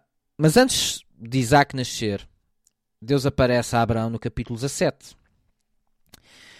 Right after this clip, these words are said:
E, e Deus começa a falar com, ah, com Abraão e começa-lhe a re-, a renovar as promessas que tinha feito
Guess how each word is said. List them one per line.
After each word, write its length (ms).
E, 520
e 100
Deus 240
começa 460
a 40
falar 480
com, 480
ah, 600
com 180
Abraão 560
e 220
começa-lhe 580
a 120
re-, 180
a 60
renovar 720
as 80
promessas 380
que 60
tinha 140
feito 320